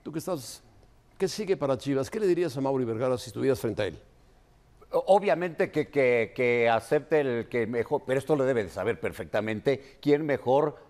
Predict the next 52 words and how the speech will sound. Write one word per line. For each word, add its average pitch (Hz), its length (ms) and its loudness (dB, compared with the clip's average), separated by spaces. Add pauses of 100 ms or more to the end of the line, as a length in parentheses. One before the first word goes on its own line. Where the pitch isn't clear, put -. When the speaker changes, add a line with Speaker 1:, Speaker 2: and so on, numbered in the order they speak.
Speaker 2:
proyecto 123 560 0
le, 104 300 2
le 107 140 2
presente, 131 580 0
que - 140 -4
no 143 100 0
se 139 160 2
deje 147 340 2
llevar 127 440 2 (240)
por 120 120 0
estas 151 280 -2
situaciones 135 580 -2
de 110 120 -4
que 117 140 -4
si 120 200 -2
Álvaro 131 400 2
Dávila 135 500 0
y 110 60 -2
que 107 280 -4 (200)
no, 127 180 2
no, 165 140 0
no. 175 240 2 (180)
Y 147 100 0
para 151 280 4
mí 196 120 -4
un 247 120 -4
proyecto 208 680 2
y, 156 100 0
y, - 40 -4 (240)
y, 143 340 -2
y 147 60 0
que 156 160 0
ya 202 140 2
está 214 200 0
en 202 80 2
la 185 60 2
institución 165 720 0
y 196 80 -4
que 147 160 2
de 135 100 2
verdad 170 440 4 (260)
no 165 220 4
estoy 185 320 2
loco 202 400 4
en 147 60 -2
el 131 80 -2
momento 165 380 0
en 147 60 -2
que 143 120 0
lo 127 80 0
estoy 180 240 0
diciendo, 151 800 0